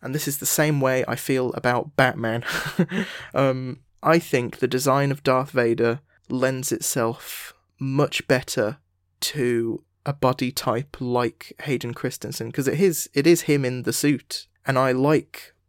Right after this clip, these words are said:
the kind of more skinny, oh, you know, th-, that's the only word for it, I guess. Like, I, I like the more lithe,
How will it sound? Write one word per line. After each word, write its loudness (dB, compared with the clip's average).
the 4
kind -4
of -4
more 0
skinny, 0
oh, -6
you -4
know, -2
th-, -10
that's -8
the 2
only 2
word 0
for 2
it, 0
I 0
guess. -6
Like, -6
I, -2
I -2
like 2
the 0
more 0
lithe, 0